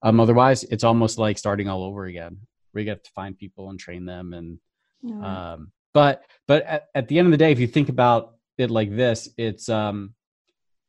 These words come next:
Speaker 1: like, why do we do what we do? And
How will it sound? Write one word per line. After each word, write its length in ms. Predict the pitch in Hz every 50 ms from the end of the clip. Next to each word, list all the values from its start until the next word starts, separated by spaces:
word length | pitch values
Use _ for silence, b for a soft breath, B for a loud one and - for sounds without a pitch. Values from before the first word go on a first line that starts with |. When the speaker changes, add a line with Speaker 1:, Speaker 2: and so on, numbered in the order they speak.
| _ _ _ _ _ _ _ _ _ _ _ -
Speaker 1:
like, 140 | - 123 -
why 340 | 120 117 120 123 123 131 131
do 100 | 135 123
we 120 | 120 113
do 200 | 107 98 120 123
what 140 | 120 117 101
we 140 | 101 104 101
do? 640 | 92 120 139 151 147 120 107 104 101 101 107 113 - _ _ _ _ _ _ _ _ _ _ _ _ -
And 500 | 120 113 113 110 110 110 110 110 104